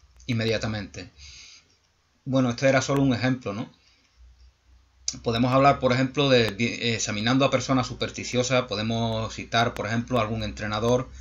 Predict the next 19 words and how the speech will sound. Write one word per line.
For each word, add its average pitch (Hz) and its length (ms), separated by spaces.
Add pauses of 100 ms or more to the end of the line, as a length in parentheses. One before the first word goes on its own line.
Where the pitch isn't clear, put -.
(600)
que 123 200
en 120 100
las 113 140
competiciones, 120 880
eh, 120 220
en 117 40
los 113 120
partidos 120 640
clave 127 440
usa 120 340
determinada 107 580
prenda, 120 420
una 107 180
bufanda, 123 640
una 113 320
chaqueta, 120 560
por 104 140
ejemplo, 120 520 (920)
y, 107 800